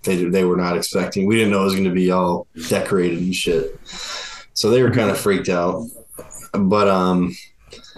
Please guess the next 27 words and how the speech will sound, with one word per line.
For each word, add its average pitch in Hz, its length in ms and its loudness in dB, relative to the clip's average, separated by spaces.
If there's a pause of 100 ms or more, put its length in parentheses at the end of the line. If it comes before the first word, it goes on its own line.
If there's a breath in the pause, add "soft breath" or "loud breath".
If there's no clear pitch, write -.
(580 loud breath)
this 95 220 2
guy 95 220 2
was 104 220 2
saying 98 480 2 (440)
about 92 300 0
a, 90 320 0 (340)
a, 90 160 -2 (160)
a - 140 -2
family 110 500 2
there, 101 240 4
'cause 95 300 0
there 104 280 4
was 98 160 4
actually 110 400 0
three 113 300 2
families 104 580 2
that 87 200 0
lived 90 180 0
in 92 80 2
this, - 320 -4
in 95 120 2
this 82 220 -2
lighthouse. 82 760 -2
There, 87 220 0
and 95 200 0
there 92 120 0
was, 87 280 -2